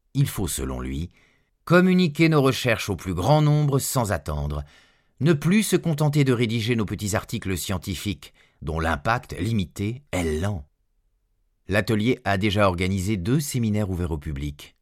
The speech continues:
avec l'idée, selon Fabienne Denoisle, de rencontrer un public plus large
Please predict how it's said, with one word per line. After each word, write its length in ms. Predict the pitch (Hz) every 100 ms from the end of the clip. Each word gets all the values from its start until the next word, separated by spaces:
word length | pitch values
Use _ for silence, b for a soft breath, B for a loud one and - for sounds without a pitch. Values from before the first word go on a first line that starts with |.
| _
avec 300 | 92 90 73
l'idée, 300 | 92 92 143
selon 340 | 143 78 73
Fabienne 380 | - 71 73 71
Denoisle, 560 | 71 73 92 104 113 110 b b b b
de 160 | 87 120
rencontrer 800 | 127 95 143 180 - 151 - 147
un 60 | 117
public 400 | 110 92 101 -
plus 280 | - 147
large 480 | 127 78 71 80 95